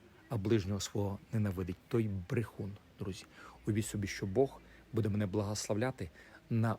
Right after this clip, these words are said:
основі того, як я відношуся до своїх ближніх. А відносно чоловіків, пам'ятаєте, чоловіки, Біблія каже, "Відноситесь до своєї жінки,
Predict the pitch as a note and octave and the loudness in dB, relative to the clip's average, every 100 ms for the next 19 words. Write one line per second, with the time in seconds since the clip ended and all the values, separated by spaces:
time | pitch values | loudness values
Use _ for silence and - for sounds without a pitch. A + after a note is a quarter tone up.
0 | - G#2+ A2+ G2+ F#2+ - B2+ B2 G#2+ G2 | -4 -6 -2 0 0 0 0 0 0 -2
1 | - G2 F#2+ G#2+ A#2 - A2+ A2+ G2 - | -2 -4 0 0 0 -2 -6 -4 -4 -2
2 | G#2 G2 F#2 F2 F#2 E2 E2 - - G#2 | -2 -2 -2 -4 -4 -6 -10 -14 -8 -2
3 | G#2 G#2+ - A2+ G#2+ G#2 - - - - | 0 0 -2 -4 -2 -2 -2 -6 -8 -16
4 | - - A2 G#2+ A#2 A2 - F#2+ F2 F#2+ | -18 -6 -2 0 0 -2 -6 -6 -4 -4
5 | F#2+ G2+ - F#2 F2 - - - - - | 0 0 -2 -6 -6 -12 -20 -20 -20 -20
6 | - - - - G#2+ G#2+ F#2+ G#2 F2+ - | -20 -20 -8 -2 0 0 -2 -6 -6 -4
7 | F#2+ F2+ F#2+ C3+ - E2 | -2 -2 -2 -4 -4 -8